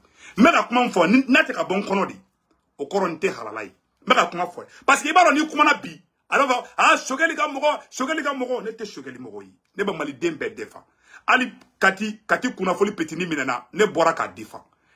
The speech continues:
Ne ye Bubu Mabel défend. Ne, ne ye Ben le cerveau défend. Ne, mɔgɔ o mɔgɔ n'i ka ɲi, ni nafa b'i la, ni se kiri ma, ne b'i défend. Mais pour que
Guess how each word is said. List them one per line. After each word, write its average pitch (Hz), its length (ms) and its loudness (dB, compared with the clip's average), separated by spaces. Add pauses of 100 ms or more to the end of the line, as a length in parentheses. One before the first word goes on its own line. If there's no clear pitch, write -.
Ne 196 80 6
ye 208 60 10
Bubu 185 240 -2
Mabel 175 320 2
défend. 131 360 -6 (460)
Ne, 202 120 6 (560)
ne 208 140 4
ye 208 120 8
Ben 180 260 2
le 147 80 -4
cerveau 151 320 -2
défend. 120 420 -12 (220)
Ne, 185 100 0
mɔgɔ 165 300 -4
o 269 140 6
mɔgɔ 180 300 0
n'i 190 260 -8
ka 220 100 4
ɲi, - 200 -2 (240)
ni 240 100 2
nafa 180 260 -2
b'i 135 160 -12
la, 131 340 -6
ni 175 100 -10
se 190 240 -6
kiri 180 180 -4
ma, 139 140 -6
ne 156 100 -6
b'i 117 160 -14
défend. - 380 -20 (840)
Mais 170 180 2 (160)
pour - 200 4
que 240 80 4